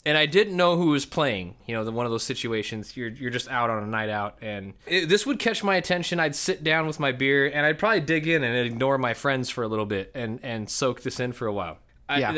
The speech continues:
Speaker 1: it's that kind of a band. I, I feel like I've heard a lot of bands that sound like this sound.
Speaker 2: Do you think that there is a part of this album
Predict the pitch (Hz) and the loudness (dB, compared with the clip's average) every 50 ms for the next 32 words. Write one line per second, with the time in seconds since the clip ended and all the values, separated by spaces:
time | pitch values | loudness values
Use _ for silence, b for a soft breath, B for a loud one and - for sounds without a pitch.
0 | 147 - 160 156 139 - - - 156 - - - 160 147 143 135 131 123 135 131 | -2 -2 -2 -2 -2 -2 0 -2 -2 -2 -2 -2 -2 0 2 2 0 2 2 2
1 | 135 135 135 139 143 151 156 - 127 123 120 - - 131 120 - 226 254 269 226 | 2 2 2 0 0 -2 -4 -6 -6 -6 -6 -6 -6 -6 -2 0 2 4 4 4
2 | 190 185 165 170 185 170 151 139 143 156 160 175 160 175 175 175 175 165 151 139 | 2 2 2 2 2 4 4 4 4 4 4 4 2 2 4 4 2 2 0 -2
3 | - - - - - 160 160 156 156 156 151 147 143 143 135 B B B B B | -2 -2 -2 0 2 2 2 4 4 2 2 2 0 -4 -6 B B B B B
4 | _ _ _ - - - - 135 131 127 127 - 143 135 - - - 131 120 104 | _ _ _ -20 -20 -12 -4 -2 -2 -2 0 0 0 0 0 0 0 -2 -2 -2
5 | 92 82 - - _ _ - - - 202 254 247 294 269 - - 220 214 - 202 | -4 -8 -12 -18 _ _ -6 0 2 2 4 4 4 4 4 4 2 4 4 6
6 | 196 196 190 170 175 170 - - 165 160 160 160 165 - - - 160 131 135 147 | 6 6 6 4 2 0 2 4 6 6 6 6 4 2 2 2 2 4 4 4
7 | 151 151 - - - - 143 139 139 139 135 135 139 139 135 135 131 | 4 4 2 -2 -4 -2 2 2 4 4 4 4 4 4 2 2 0